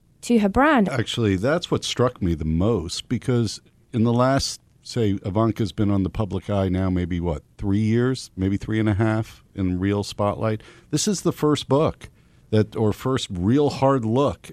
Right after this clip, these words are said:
Speaker 2: at her, and very critical look at her. Why do you think that exists? Do you think there's a double standard? It's always been Jared, Jared, Jared in the Mueller investigation, but not her. Do you have any explanation?
Speaker 1: I think the Mueller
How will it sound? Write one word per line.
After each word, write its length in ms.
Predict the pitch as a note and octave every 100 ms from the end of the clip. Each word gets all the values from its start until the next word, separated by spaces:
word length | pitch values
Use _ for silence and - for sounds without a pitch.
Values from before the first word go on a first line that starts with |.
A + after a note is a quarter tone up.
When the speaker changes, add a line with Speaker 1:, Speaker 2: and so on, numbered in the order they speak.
| _
Speaker 2:
at 220 | G#2 G2+
her, 380 | - E3+ F3 - -
and 200 | A2+ F2+
very 280 | B2 F#3
critical 480 | E3 - D#3+ - G2+
look 240 | D#2+ D#2+ F#2
at 120 | C#2+
her. 300 | D2 D2 -
Why 240 | - A#2 F3+
do 80 | G#3+
you 80 |
think 320 | F#3 - B3 -
that 260 | A2 G#2 -
exists? 520 | F#2 D#2+ F#2+ C#2 - _ _ _
Do 60 | C3
you 40 |
think 180 | C#3 F#3
there's 180 | D#3+ C3+
a 60 | B2+
double 240 | A#2+ A2+
standard? 560 | - A#2+ A2+ B2 A#2 -
It's 140 | G2+
always 240 | A2+ C#3 C#3+
been 220 | C#3 A#2
Jared, 420 | F2+ G#2+ A2+ G2
Jared, 380 | F#2+ G2+ G2 F2+
Jared 440 | G2+ A2+ F2 F2+ - _ _ -
in 160 | F#2
the 60 | F#2+
Mueller 300 | F#2 F#2 F#2
investigation, 680 | F2+ E2+ E2+ - E2+ E2 F2
but 140 | F#2
not 220 | G2+ A#2 G2
her. 280 | C3 D2+ - _ - _ _ - _
Do 80 | G#2+
you 40 |
have 100 | A2
any 140 | B2
explanation? 640 | A#2+ A#2 - A#2+ A#2 - C#3+ - _ _ _
Speaker 1:
I 100 | G#3
think 460 | G3 A#3+ A3+ G#3+ - -
the 120 | G#3
Mueller 480 | G3+ G#3 G#3+ G3+